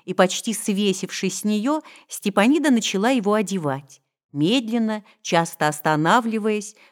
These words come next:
любуясь им, как мать, примеривающая на своём любимце новый костюмчик и обретающая в этом новом наряде нового сына,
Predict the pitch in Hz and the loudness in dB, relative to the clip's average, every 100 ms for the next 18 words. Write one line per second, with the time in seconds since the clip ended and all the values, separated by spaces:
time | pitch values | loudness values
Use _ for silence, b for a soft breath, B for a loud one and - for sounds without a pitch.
0 | - 175 240 349 349 302 - 269 262 214 | -4 0 4 4 4 2 2 2 4 2
1 | 190 165 180 277 285 b b _ 190 180 | 0 0 2 2 0 b b _ 0 2
2 | 165 247 269 240 240 240 - 240 220 185 | 4 4 4 2 0 -2 -2 -2 0 0
3 | 175 160 160 180 185 151 147 135 220 240 | -2 -2 0 0 0 0 -4 -2 -2 -2
4 | - 214 208 b 160 175 175 156 151 139 | -2 -4 -6 b 0 4 4 2 -2 -4
5 | - - 233 285 - 247 - b b - | -6 -2 0 0 -2 -8 -10 b b 2
6 | 190 175 170 190 311 330 302 - 294 269 | 4 6 4 2 4 4 2 0 0 2
7 | 262 262 233 214 240 233 220 220 202 196 | 2 4 2 4 2 2 0 2 2 2
8 | 247 202 226 226 226 B 165 185 247 226 | 2 0 0 0 -4 B 0 4 4 2
9 | 214 220 - - 180 147 139 | -2 -4 -4 -2 0 0 -4